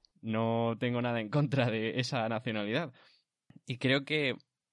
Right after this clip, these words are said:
todas estas cosas que están como en ese proceso de estar avanzando, pero todavía no están avanzadas del todo, como,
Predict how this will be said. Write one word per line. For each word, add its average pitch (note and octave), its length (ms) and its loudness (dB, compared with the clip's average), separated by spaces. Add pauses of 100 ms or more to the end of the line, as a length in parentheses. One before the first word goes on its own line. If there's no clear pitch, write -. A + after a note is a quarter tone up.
(220)
todas D3 300 0
estas D3+ 300 -4
cosas C#3 340 -4
que - 80 -12
están B2+ 220 -4
como A2+ 460 -2
en A#2 200 -2
ese B2 240 -4
proceso B2 600 -4
de G#2 300 -8 (840)
estar D3 540 0
avanzando, C#3 540 0
pero A#2 180 -2
todavía A#2+ 360 -2
no C#3 80 0
están C3 200 -4
avanzadas A#2+ 440 -2
del A2 140 -8
todo, A#2 260 -2
como, G2+ 320 -4